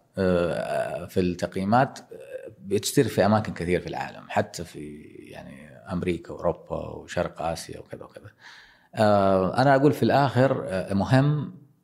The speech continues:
ال-، صاحب المشروع والمستثمر الملائكي أو صاح-، أو الصندوق الاستثمار الجريء هم يتفقوا على القيمة المناسبة. آه، ونرجع على ال-، الكلام اللي بدأناه في بداية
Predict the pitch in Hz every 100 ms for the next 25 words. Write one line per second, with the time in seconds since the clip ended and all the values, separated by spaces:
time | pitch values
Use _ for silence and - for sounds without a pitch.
0 | _ _ _ 101 95 87 82 82 82 -
1 | 110 - 90 87 - 95 120 - - -
2 | _ _ _ - 87 85 85 104 98 90
3 | 82 82 85 92 92 92 85 82 76 -
4 | - 92 82 87 - - 85 82 82 76
5 | - 85 87 78 - 92 82 87 95 117
6 | - - _ _ 113 110 104 113 110 -
7 | - 104 98 87 82 82 104 104 101 101
8 | - 73 67 - - - _ _ _ -
9 | - - - - _ - 85 - 104 107
10 | 120 151 143 98 107 104 95 82 95 98
11 | 92 107 120 95 92 90 - - 92 90
12 | 104 98 - 82 82 90